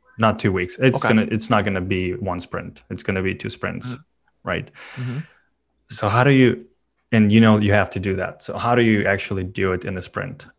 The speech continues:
Speaker 1: I have an idea, but I wanna hear your thoughts, and maybe I, I can go,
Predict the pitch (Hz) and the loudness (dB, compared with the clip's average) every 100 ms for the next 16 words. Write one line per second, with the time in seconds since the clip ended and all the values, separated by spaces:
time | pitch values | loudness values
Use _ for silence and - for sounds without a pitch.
0 | _ _ _ _ 110 110 110 - - - | _ _ _ _ 2 2 2 -4 -8 -12
1 | - 113 110 110 107 98 101 98 101 135 | -4 0 2 4 2 0 -2 2 4 4
2 | 170 - 101 95 98 95 98 92 95 90 | 0 0 2 2 2 0 0 -2 -4 -4
3 | 92 - - 92 - 92 95 92 95 92 | -6 -8 -10 -10 -10 -10 -8 -6 -4 -4
4 | 101 95 101 90 92 | -4 -6 -6 -10 -10